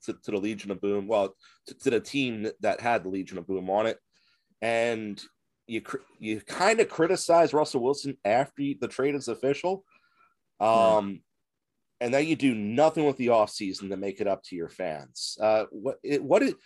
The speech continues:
Speaker 1: what is the state of the twelfth man at this point?
Speaker 2: Rebuilding. They are completely in rebuild mode.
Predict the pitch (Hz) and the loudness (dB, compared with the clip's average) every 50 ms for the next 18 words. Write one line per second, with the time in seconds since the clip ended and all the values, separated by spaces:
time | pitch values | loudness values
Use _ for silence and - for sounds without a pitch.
0 | _ _ _ - 226 269 320 269 - 214 185 - - - 170 175 - - 123 101 | _ _ _ 4 4 4 4 2 0 -2 -2 -2 2 2 2 2 2 0 -2 -2
1 | 110 - - - 113 123 - - 85 92 101 107 87 - - - - - - _ | -2 -6 0 2 2 2 2 2 -2 -2 0 0 -2 -4 -10 -16 -16 -16 -18 _
2 | - 71 60 - _ _ _ _ _ _ _ _ _ _ _ _ _ _ _ _ | -12 -12 -12 -14 _ _ _ _ _ _ _ _ _ _ _ _ _ _ _ _
3 | _ _ _ _ 85 87 95 101 87 104 104 101 104 107 110 110 110 - _ _ | _ _ _ _ -10 -8 -8 -6 -4 -4 -2 -2 -2 -2 -2 -4 -4 -8 _ _
4 | _ _ _ _ _ _ _ _ _ _ _ _ - 113 113 110 104 101 - 110 | _ _ _ _ _ _ _ _ _ _ _ _ 0 0 2 2 0 -2 -4 -8
5 | 104 - - 123 120 117 117 113 107 113 113 113 110 117 113 98 101 110 110 110 | -8 -4 -4 -4 -2 0 0 0 2 2 0 0 2 0 0 0 0 0 0 0
6 | 107 101 107 107 104 104 107 107 110 123 | 0 0 0 0 0 0 0 -2 -4 -6